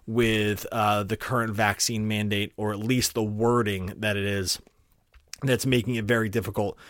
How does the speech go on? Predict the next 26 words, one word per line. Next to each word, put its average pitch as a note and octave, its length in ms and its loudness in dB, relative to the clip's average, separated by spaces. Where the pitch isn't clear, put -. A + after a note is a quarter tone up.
for A#2 140 -2
Kyrie G#2 580 0
Irving F#2+ 380 -4
to F#2+ 100 -12
play, F2 220 -8
or F#2 60 -8
making, E2 340 -6
not F#2 180 -4
very G2 240 0
difficult, - 300 -10
making D#3+ 240 8
it - 20 4
impossible C3 480 4
in A2+ 80 0
his B2+ 200 0
current A#2 260 -2
vaccination A2 520 -2
status G#2 280 0
for G2 100 -8
him G2+ 160 -6
to F#2+ 80 -4
play. E2 260 -6
So C#3 360 10
this E3+ 240 10
comes F3+ 340 2
out B2+ 360 4